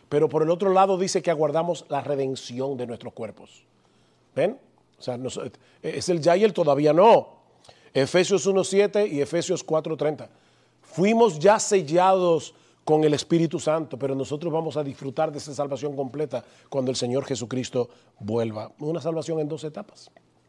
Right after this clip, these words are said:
Conclusión, esta escritura también nos ayuda a entender las tensiones presentes de la vida cristiana.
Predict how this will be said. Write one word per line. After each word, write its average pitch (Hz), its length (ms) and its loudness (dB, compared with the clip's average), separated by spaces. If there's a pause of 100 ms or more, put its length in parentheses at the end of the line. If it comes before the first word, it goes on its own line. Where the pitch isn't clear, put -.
(1700)
Conclusión, 180 760 4 (320)
esta 170 240 4
escritura 208 460 4
también 190 320 6
nos 202 120 0
ayuda 180 240 4
a 196 40 4
entender 175 480 4
las 160 180 2
tensiones 165 520 0
presentes 170 600 0
de 151 80 0
la 143 120 0
vida 143 200 -2
cristiana. 143 540 -12